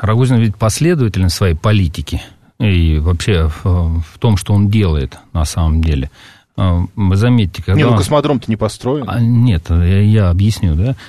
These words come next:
Speaker 1: Когда он пришёл в военно-промышленную комиссию, он же её и возглавлял. И, проработав определённое количество времени, он понял, что,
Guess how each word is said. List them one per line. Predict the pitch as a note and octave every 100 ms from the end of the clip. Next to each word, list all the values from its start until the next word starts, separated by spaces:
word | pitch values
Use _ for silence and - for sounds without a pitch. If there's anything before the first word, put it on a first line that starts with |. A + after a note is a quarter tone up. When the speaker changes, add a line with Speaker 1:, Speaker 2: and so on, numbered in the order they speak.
| -
Speaker 1:
Когда | A2 G#2
он | G2+ F2+
пришёл | A2 - A2+ F#2+
в |
военно-промышленную | G2+ F2+ G#2+ G2+ - F#2
комиссию, | - G#2+ F3 E3+ F#2 E2
он | A#2+ C3+
же | A#2
её | A2+ A2+
и | A2+
возглавлял. | A2+ A2 A2 G#2+ F2 C#2 - - - - _ _ _ _ _ -
И, | G#2 E2+ D#2+ E2+ G2 G2+ -
проработав | F2 F#2 G#2+ A#2 G2 F#2+
определённое | F2 G#2 A2 G2
количество | F#2 G2+ F#2+ - G2+
времени, | E3+ F3 A2+
он | A#2
понял, | - C#3 A2+ F#2+ F#2
что, | - G#2 F#2+ D#2+